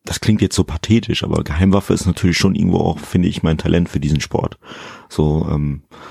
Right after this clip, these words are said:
was, äh, mich, äh, halt auch immer wieder dazu gebracht hat, äh, dieses Talent auszunutzen und, ähm, vielleicht halt auch nicht immer hundert Prozent, äh,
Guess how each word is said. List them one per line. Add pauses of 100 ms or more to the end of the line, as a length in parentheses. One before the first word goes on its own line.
(240)
was,
äh,
mich,
äh,
halt
auch
immer
wieder
dazu
gebracht
hat,
äh, (180)
dieses
Talent
auszunutzen
und,
ähm,
vielleicht
halt
auch
nicht
immer (340)
hundert
Prozent,
äh,